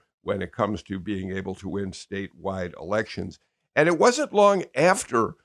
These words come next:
Brian Kemp, uh, won those two important elections that he began looking beyond Georgia. And, um, we're gonna talk today about exactly the moves that he has made, what's behind them,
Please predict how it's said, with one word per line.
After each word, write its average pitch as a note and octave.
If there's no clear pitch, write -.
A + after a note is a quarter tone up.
Brian B2
Kemp, D3
uh, G#2
won C3+
those A#2
two D3
important A#2
elections B2+
that D3+
he D3+
began F3
looking E3+
beyond C3
Georgia. G#2+
And, A2+
um, A#2+
we're B2+
gonna C3
talk F#3+
today C#3
about A2
exactly D#3
the A2
moves D3
that C#3
he A#2
has F#2
made, G2
what's A2
behind G#2+
them, A2+